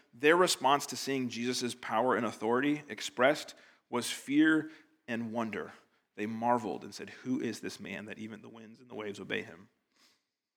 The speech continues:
The other group of people you see are the local people, the herdsmen and the people from the town. Their response is also fear,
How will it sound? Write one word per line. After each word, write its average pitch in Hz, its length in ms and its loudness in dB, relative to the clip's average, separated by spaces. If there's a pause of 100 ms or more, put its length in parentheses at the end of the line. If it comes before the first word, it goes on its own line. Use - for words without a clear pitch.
(1400)
The - 120 -4
other 147 280 4
group 147 240 0
of 127 60 2
people 127 220 0
you 123 80 2
see 123 360 -2 (460)
are 120 100 0
the 113 120 2
local 120 300 4
people, - 400 -8 (260)
the 117 100 -4
herdsmen 127 600 -2 (600)
and 113 120 -20
the 110 40 -20
people 120 220 -2
from 123 140 -6
the 120 60 -4
town. 110 400 0 (680)
Their 143 160 6
response 110 580 2
is 117 160 -4
also 147 360 4
fear, 90 460 -2